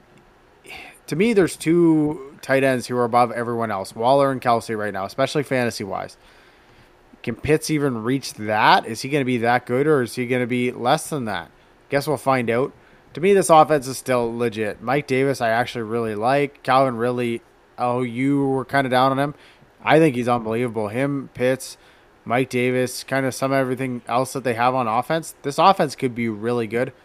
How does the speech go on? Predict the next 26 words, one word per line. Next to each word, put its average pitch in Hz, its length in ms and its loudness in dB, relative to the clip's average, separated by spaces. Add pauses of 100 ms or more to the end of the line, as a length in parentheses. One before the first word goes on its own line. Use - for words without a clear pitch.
(140)
This 127 100 -10
defense 147 360 -2
sucks. - 420 -10 (560)
There's 110 240 -6
no 131 260 0
if, 131 320 -4
ands, 120 440 -6
or 123 420 -4
about 120 480 -4
it. 139 320 -6 (560)
This 120 120 -8
defense 139 340 0
is 120 120 -8
not 117 260 -2
good, 113 220 -2
and 127 160 -4
it's 104 160 -12
not 113 140 -4
gonna 113 100 -8
carry 120 220 -4
this 113 120 -8
team 123 200 -6
to 120 80 -6
be 117 80 -4
very 120 260 -4
successful. 120 600 -8